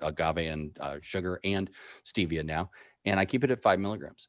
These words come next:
And that's because I want my product to be adopted by the masses. Where, where's,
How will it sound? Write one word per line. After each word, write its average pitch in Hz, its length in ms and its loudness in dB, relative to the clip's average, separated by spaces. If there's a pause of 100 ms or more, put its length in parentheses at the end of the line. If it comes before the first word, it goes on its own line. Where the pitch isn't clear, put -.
And 95 280 2
that's 104 160 2
because 101 380 -4
I 92 40 -2
want 90 280 -2
my 87 160 0
product 87 380 -4
to - 60 -6
be 90 100 2
adopted 78 540 0
by 78 120 2
the 76 80 -4
masses. 85 420 -2 (380)
Where, 139 240 6
where's, 175 500 4